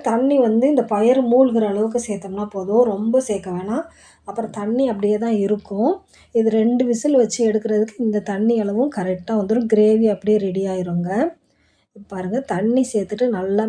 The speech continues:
மிக்ஸ் பண்ணியாச்சு. இப்போ உப்பு இதுக்கு பார்த்து செக் பண்ணா செக் பண்ணிட்டு மூடி வச்சிடலாம். மூடி வச்சு ரெண்டு விசில் தாங்க வச்சு எடுக்க போறேன் இன்னைக்கு. இங்க பாருங்க ரெண்டு விசில் வச்சு எடுத்தாச்சு. நல்லாவே வந்துருச்சு பாருங்க கிரேவி.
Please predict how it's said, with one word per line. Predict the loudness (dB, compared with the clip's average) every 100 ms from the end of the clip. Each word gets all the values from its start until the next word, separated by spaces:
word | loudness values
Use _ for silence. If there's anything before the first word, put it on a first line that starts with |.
| -2
மிக்ஸ் | -4 -8 -4
பண்ணியாச்சு. | -2 -2 -6 -8 -4 0 0 -2 _ _ _ _ -10
இப்போ | 0 2 2
உப்பு | 2 4 4
இதுக்கு | 6 4 4
பார்த்து | -2 -2 -2
செக் | -2 0
பண்ணா | 0 2 0
செக் | 0 -2 0
பண்ணிட்டு | 2 2 0 2
மூடி | 4 2
வச்சிடலாம். | 0 -4 -4 -4 -4 -6 -4 -2
மூடி | -2 0 -2
வச்சு | -4 -2 -2
ரெண்டு | 0 -2 -2
விசில் | -2 -2 -2
தாங்க | -2 -4
வச்சு | -4 -10
எடுக்க | -10 -14 -14
போறேன் | -12 -10
இன்னைக்கு. | -12 -6 -2 -2 -6 _ _ _ _ -8
இங்க | -8 -6
பாருங்க | -6 -4 -2
ரெண்டு | 0 0 0 -2
விசில் | -2 -2 -2
வச்சு | -2 -6
எடுத்தாச்சு. | -6 -8 -8 -8 -6 -6
நல்லாவே | -6 -4 -2 -2 -2 -2 -4
வந்துருச்சு | -6 -10 -12 -12
பாருங்க | -12 -12 -10
கிரேவி. | -4 -2 -2 0